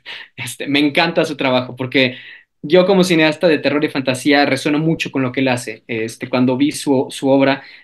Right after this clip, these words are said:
dije, "Es mucho como lo que a mí me gusta hacer y como lo que me gustaría llegar a alcanzar dentro de ese género", porque es un género que muchas veces se le ve como menor. Este, y Robert Eggers ha logrado,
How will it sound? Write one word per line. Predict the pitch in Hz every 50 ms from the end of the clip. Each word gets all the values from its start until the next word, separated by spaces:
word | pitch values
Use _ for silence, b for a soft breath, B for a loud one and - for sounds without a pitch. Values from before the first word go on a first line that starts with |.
| B -
dije, | 139 - 139 - -
"Es | 143 143 170
mucho | 175 165 170 175 180 180 - - 180
como | - 143 131
lo | 127 123
que | 127 139
a | 127
mí | 135
me | 143 143
gusta | 135 143 135 - - 131
hacer | 123 - - 135 131
y | 131
como | 127 - 120 117 113 113
lo | 117 117
que | - 123
me | 117 113
gustaría | 117 123 123 - 127 127 131 131
llegar | 131 127 123 127 131 135 135
a | 131
alcanzar | 127 123 - 113 113 - - 127 120 120 123 B B B B B B
dentro | 147 151 147 139 - 127
de | 120
ese | 123 - 117
género", | - 120 117 113 110
porque | - 123 117 - 143
es | 143 - -
un | 165 147
género | - 165 151 151 147 151 151 151 151 b b b b b b b _
que | -
muchas | 196 214 196 - 247 220
veces | 196 208 202 196 - 214 -
se | 202 180
le | 170
ve | 165 175 170
como | - 180 175 160 156 151 147
menor. | 151 147 151 156 147 131 123 _ _ _ _ _ _
Este, | - 127 123 123 123 123 - _ - 139 135 127 131
y | 131 180
Robert | 151 160 160 165 165 -
Eggers | 170 160 160 156 - 160
ha | 151
logrado, | 151 143 147 147 143 143 143 147 143 135 139